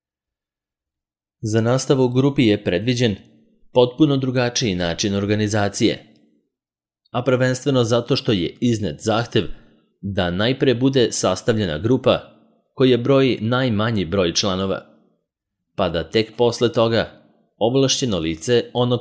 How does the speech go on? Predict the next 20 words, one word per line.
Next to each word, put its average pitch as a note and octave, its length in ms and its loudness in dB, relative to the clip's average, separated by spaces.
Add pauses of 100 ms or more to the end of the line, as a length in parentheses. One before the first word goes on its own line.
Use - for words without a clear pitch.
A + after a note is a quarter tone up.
predstavništva A#2+ 720 0
organizatora G2+ 720 0 (640)
u A#2+ 180 0
kome B2+ 460 0
su - 180 -2
se A2+ 180 -2
oni A#2+ 260 -2
prijavili F#2 680 0 (840)
odredi B2 440 2
na F2+ 180 -2
koji C3 280 0
način G2 480 -2 (360)
će C3+ 120 2
se B2+ 300 0
časovi C3 460 0
odvijati. F#2 600 -2 (1500)
Zapravo G#2 440 2
će G#2 200 0
on G2+ 140 0
definisati G2+ 840 -2